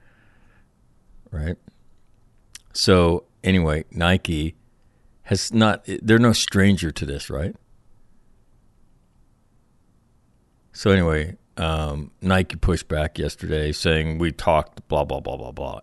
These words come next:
Anyway, I just want, you know, again, um, when this issue came up, what, a year or two ago? You're just sitting there watching it and saying, "Is nobody gonna say anything?"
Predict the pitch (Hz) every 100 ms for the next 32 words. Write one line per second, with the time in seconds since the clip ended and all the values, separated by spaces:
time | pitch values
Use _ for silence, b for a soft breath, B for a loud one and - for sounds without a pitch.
0 | - 143 113 87 78 - B B B B
1 | _ 117 131 170 160 90 110 101 95 87
2 | - 90 104 87 80 80 - - 90 87
3 | 82 87 - _ 104 95 104 101 110 -
4 | - - - 107 - 87 - 92 85 87
5 | 87 90 - - - 87 78 - 76 82
6 | 95 101 - 120 117 120 123 123 _ _
7 | - _ _ _ _ _ _ _ _ _
8 | _ _ _ _ b b b b b b
9 | b b 113 120 - - 190 185 110 98
10 | 104 - 95 90 - 107 - 98 85 95
11 | 104 147 151 156 123 117 117 - 117 90
12 | - 92 98 - 64 -